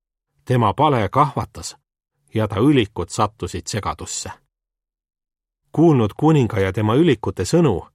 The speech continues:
tuli peosaali kuninganna ning ütles:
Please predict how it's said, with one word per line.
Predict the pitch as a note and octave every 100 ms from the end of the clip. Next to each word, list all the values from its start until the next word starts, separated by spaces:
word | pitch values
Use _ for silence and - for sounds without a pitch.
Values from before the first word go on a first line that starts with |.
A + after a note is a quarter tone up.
| _ _ _ _ _ _
tuli | - B2 A2+
peosaali | A#2+ D#3 B2+ - A2+ G#2 F#2+
kuninganna | G2+ F3 C#3+ F2+ C#2+ C#2+ - - _ _ _ -
ning | G#2+ F#2+
ütles: | G2 - - -